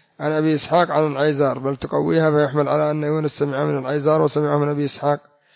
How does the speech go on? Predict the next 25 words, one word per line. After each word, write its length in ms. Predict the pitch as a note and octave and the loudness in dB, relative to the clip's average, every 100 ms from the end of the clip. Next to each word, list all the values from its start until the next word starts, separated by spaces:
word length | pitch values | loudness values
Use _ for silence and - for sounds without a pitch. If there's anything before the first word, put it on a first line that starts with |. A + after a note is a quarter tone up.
| _ D3 | _ -8
عن 120 | C#3+ | -2
العيزار، 360 | C#3 C#3+ D3+ | 0 2 2
والله 200 | C#3+ C#3 | 2 2
أعلم. 240 | B2+ B2+ C3+ | 0 -2 -2
في 120 | D#3 | 0
هذا 200 | G3+ G3 | 2 0
الحديث 440 | - D#3+ E3+ D#3+ C3+ _ _ _ _ _ _ _ | 0 -2 -2 -4 -8 _ _ _ _ _ _ _
حسن 340 | - E3+ D#3 | -4 -2 -2
العشرة 500 | C3 C3 C3+ C#3 A#2+ _ _ _ _ _ _ _ _ | -4 -6 -4 -6 -8 _ _ _ _ _ _ _ _
من 100 | D#3 | -6
النبي 320 | C#3+ C#3 C#3+ C#3 | -4 -2 -2 -2
صلى 300 | - C3+ B2+ | -4 -4 -4
الله 420 | C3 C3+ C3 B2+ | -4 -4 -4 -4
عليه 220 | C3+ C3 | -4 -6
وسلم، 560 | B2 - C#3 B2 A#2 - _ _ _ _ _ _ _ | -6 -6 -8 -8 -10 -14 _ _ _ _ _ _ _
وحسن 360 | C#3+ D3+ - C#3+ | -6 -4 -4 -6
الدعابة، 680 | B2+ B2 G#2+ C#3 C3+ B2+ G#2 _ _ _ _ _ _ _ - | -8 -8 -4 -2 -2 -4 -10 _ _ _ _ _ _ _ -6
وحسن 380 | C#3+ F3 - D3 | -4 -4 -2 -2
المصاهرة، 920 | C#3 B2+ C#3 C3+ C3 C3 B2+ G#2+ - _ _ _ _ _ _ _ _ _ _ _ _ | -2 -4 -2 0 0 0 -2 -4 -12 _ _ _ _ _ _ _ _ _ _ _ _
مع 220 | D#3+ D3 D#3+ | -6 0 2
ما 160 | D3+ | 0
تقدم 520 | D3 D3 E3 D3 D3 | 0 -2 -2 2 0
من 200 | C#3+ C3 | 0 -2
حسن 320 | A2 C#3 C#3 B2 | -2 -4 -4 -6
الرفق، 360 | B2 C3 A#2 | -2 -2 -2